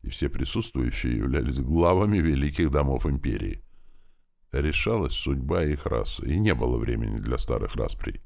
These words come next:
«Итак», важно приподнял руку глава дома Оурух, ведущий это заседание,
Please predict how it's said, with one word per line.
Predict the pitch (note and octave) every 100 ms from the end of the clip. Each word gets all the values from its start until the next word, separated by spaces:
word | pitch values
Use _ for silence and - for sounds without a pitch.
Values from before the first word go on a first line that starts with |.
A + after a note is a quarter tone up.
| - - - _ _ _ _ - - _ _ _ _ _ _ _ _ _ _ _ _ _ _ -
«Итак», | C#3 - F2 - - - - - -
важно | C2+ C2 C2+ C2 B1+
приподнял | C#2 - B1+ C2 B1
руку | C#2+ E2 C2
глава | A#1+ B1 C#2
дома | C2+ C2+ C#2 C#2
Оурух, | C#2+ D2 C#2+ B1 - - - _ -
ведущий | B1 A#1 A1+ -
это | A1 G#1+
заседание, | A1+ A1 - B1+ G1+ G1+ G1+